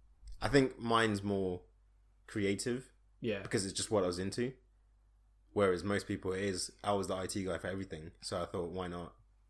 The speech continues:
Speaker 1: I like this anyway.
Speaker 2: Yeah, yeah.
Speaker 1: Keep doing it."
Speaker 2: Why not make a career out of it, get paid for it?
Speaker 1: Yeah, exactly.
Speaker 2: Yeah, yeah.
Speaker 1: Exactly. But, but yeah, so what, what do you do now? Just
Speaker 2: What
Speaker 1: in
Speaker 2: do you know?
Speaker 1: general, what are you?
Speaker 2: Um,
Speaker 1: <laughs>
Speaker 2: software
Speaker 1: What?
Speaker 2: developer,
Speaker 1: Software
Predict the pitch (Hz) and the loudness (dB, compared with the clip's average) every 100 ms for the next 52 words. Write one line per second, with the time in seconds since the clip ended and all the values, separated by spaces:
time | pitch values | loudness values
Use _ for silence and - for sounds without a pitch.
0 | _ - 95 92 - 80 104 90 76 87 | _ -8 0 0 0 -4 -2 -2 -6 -10
1 | - _ _ _ _ - 113 107 104 107 | -16 _ _ _ _ -8 0 2 4 2
2 | - 131 95 78 - - 117 110 107 98 | 2 2 2 -6 -18 -2 2 4 4 0
3 | - 107 101 92 107 110 107 98 92 107 | 4 6 6 2 2 4 4 0 -2 0
4 | 101 95 107 117 - - 107 104 101 98 | 2 0 -4 -6 -10 -4 0 0 -2 -2
5 | 139 - - - - - - - - 92 | -2 -2 -2 0 -2 -6 -20 -20 -8 -6
6 | 90 - - _ - 117 90 - 113 117 | -6 -8 -20 _ -8 -4 -4 -2 0 0
7 | 131 123 127 117 117 110 78 - - _ | 0 0 0 0 0 0 -6 -14 -20 _
8 | - - - - 113 107 113 110 87 87 | -20 -20 -14 0 2 4 4 4 2 -2
9 | - - - - - 98 90 71 78 - | -2 -2 -4 -6 -8 -4 -4 -6 -12 -16
10 | - - 123 127 127 127 123 123 - - | -8 0 2 4 4 4 0 2 4 4
11 | - - - - - 123 113 131 127 131 | 2 -2 -6 -10 -2 2 6 6 6 6
12 | 131 120 131 127 123 127 - | 6 8 8 8 6 2 -6